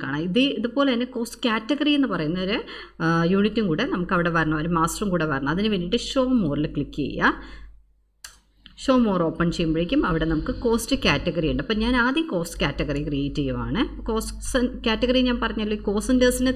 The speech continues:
തന്നെ നമുക്ക് വീണ്ടും ഒരു, ആ, ഉം, ഡിഫറൻഷിയേറ്റ് ചെയ്യാൻ വേണ്ടി, കോസ്റ്റ് സെന്റേഴ്സിനെ ഡിഫറൻഷിയേറ്റ് ചെയ്യാൻ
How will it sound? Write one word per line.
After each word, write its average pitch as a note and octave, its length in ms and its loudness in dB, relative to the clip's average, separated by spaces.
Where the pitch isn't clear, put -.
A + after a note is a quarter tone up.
തന്നെ C4 180 4
നമുക്ക് C4 160 4
വീണ്ടും B3+ 480 6
ഒരു, A#3+ 160 6
ആ, A3+ 40 6
ഉം, G#3 500 0
ഡിഫറൻഷിയേറ്റ് A#3+ 520 4
ചെയ്യാൻ G3+ 200 -2
വേണ്ടി, F3 180 0
കോസ്റ്റ് G#3 280 0
സെന്റേഴ്സിനെ C#4+ 480 6
ഡിഫറൻഷിയേറ്റ് A3+ 480 0
ചെയ്യാൻ G3 320 2